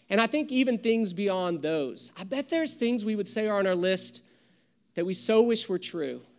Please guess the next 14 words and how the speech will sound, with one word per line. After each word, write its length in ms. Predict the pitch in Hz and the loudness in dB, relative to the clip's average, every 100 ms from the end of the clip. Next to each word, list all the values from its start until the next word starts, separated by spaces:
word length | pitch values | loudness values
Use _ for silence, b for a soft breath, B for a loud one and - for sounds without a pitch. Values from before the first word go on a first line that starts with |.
| - | -8
in 80 | 156 | -6
the 80 | 160 | -4
lives 340 | 175 185 175 | -2 -2 -4
of 60 | 156 | -8
the 80 | |
people 260 | 147 170 185 | -8 -8 -6
we 60 | 226 | -6
love, 280 | 294 - - _ _ _ _ _ _ _ - | -6 -8 -14 _ _ _ _ _ _ _ -6
in 100 | 175 | -2
our 120 | 208 | -2
community, 600 | - 226 240 311 143 - - _ _ _ _ _ | 0 0 0 0 -4 -10 -20 _ _ _ _ _
in 140 | - 180 | -6 -2
our 120 | 214 | 2
world, 520 | 214 240 269 131 117 | 2 2 2 0 -8